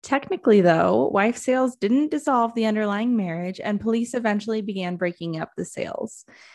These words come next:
Stone thinks that the practice was extremely rare and that it attracted more attention than it deserves because of the temptation to spread the word of the strange ritual far and wide,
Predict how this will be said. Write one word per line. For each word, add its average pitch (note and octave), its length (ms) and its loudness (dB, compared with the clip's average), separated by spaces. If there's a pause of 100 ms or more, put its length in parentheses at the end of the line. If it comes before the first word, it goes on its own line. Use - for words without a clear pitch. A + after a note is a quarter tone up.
(540)
Stone C4+ 600 4
thinks G#3 380 2
that G3 160 4
the G#3+ 60 0
practice F#3 440 -2
was F#3+ 120 -2
extremely F#3+ 600 -2
rare G3 400 0
and G#3+ 160 2
that G3 100 -2
it F#3 80 -8
attracted G3 540 -2
more G#3 160 2
attention C#4 420 -2
than C#4+ 80 -2
it D#4 100 -6
deserves A#3 520 -2
because G#3+ 280 -2
of G3+ 120 -10
the G#3 100 -4
temptation G3 540 -4
to F#3+ 100 -8
spread G3 300 -4
the A#3 80 0
word E3+ 280 0
of E3+ 140 -6
the F3+ 80 -8
strange G3+ 500 -2
ritual E3+ 440 -2
far D3+ 260 -2
and F3+ 160 0
wide, D#3+ 380 -6